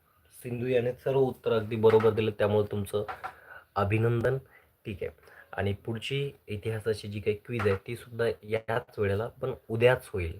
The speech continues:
ठीक आहे, आज नाही होणार, म्हणजे उद्याच होईल. दररोज सकाळी साडेसात वाजता क्विज होणार आहे.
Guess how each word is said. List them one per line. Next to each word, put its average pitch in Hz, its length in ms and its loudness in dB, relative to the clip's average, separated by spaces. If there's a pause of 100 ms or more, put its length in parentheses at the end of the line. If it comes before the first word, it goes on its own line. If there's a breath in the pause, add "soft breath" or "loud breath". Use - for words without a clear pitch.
(120)
ठीक 113 180 -8
आहे, - 80 -8 (520 loud breath)
आज 107 280 0
नाही 104 200 0
होणार, 104 300 -2 (120)
म्हणजे 101 160 -4
उद्याच 104 340 2
होईल. 110 220 -4
दररोज 104 560 2 (180)
सकाळी 101 260 0
साडेसात 104 560 0
वाजता 107 260 -2
क्विज 107 320 -6
होणार 101 240 0
आहे. 107 100 -2